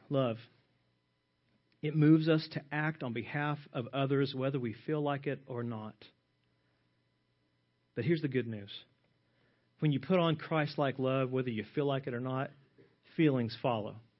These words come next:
Joy follows. I feel the pleasure of God when I magnify Jesus in obedience. When I love my enemies, when I do good to those who persecute me, I don't necessarily like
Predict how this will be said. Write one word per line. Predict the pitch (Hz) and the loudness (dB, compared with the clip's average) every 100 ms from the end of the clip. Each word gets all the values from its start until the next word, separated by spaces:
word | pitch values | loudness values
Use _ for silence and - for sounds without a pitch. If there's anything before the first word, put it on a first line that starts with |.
| _ _ _ _ _ _ _ _ _ _ _ _ _ - | _ _ _ _ _ _ _ _ _ _ _ _ _ -12
Joy | 147 160 165 139 110 | 0 4 6 4 2
follows. | 143 131 117 110 | 0 0 0 4
I | 165 165 - | 6 6 8
feel | 220 226 233 233 | 12 12 12 12
the | 180 | 12
pleasure | - - 214 233 196 240 | 6 8 12 12 12 8
of | 208 170 139 - | 8 6 6 12
God | 208 233 240 240 233 - | 12 12 12 10 4 4
when | 208 220 | 8 12
I | 185 | 12
magnify | 156 156 208 254 247 247 233 226 220 147 143 | 12 10 12 12 10 8 10 10 8 4 4
Jesus | 233 240 233 - - | 8 8 8 4 6
in | 208 | 10
obedience. | 196 160 226 214 180 139 139 - - - _ _ _ _ _ _ _ _ _ _ _ _ _ _ _ _ _ _ _ | 10 8 8 10 10 6 2 -6 -8 -12 _ _ _ _ _ _ _ _ _ _ _ _ _ _ _ _ _ _ _
When | 175 | 8
I | 175 | 8
love | 160 208 240 | 12 10 10
my | 220 202 | 10 8
enemies, | 180 175 156 120 110 - - - _ _ - | 6 4 4 2 -2 -8 -16 -20 _ _ 2
when | 185 | 8
I | 190 | 10
do | 180 | 8
good | 156 208 226 | 8 8 10
to | |
those | 214 208 | 10 12
who | 202 | 10
persecute | - 214 208 190 190 170 | 8 8 8 4 4 4
me, | 151 127 110 - _ _ _ _ - | 4 2 -2 -10 _ _ _ _ 4
I | 302 | 6
don't | 330 | 10
necessarily | 294 262 254 247 247 | 8 10 12 12 12
like | 247 254 330 | 8 8 8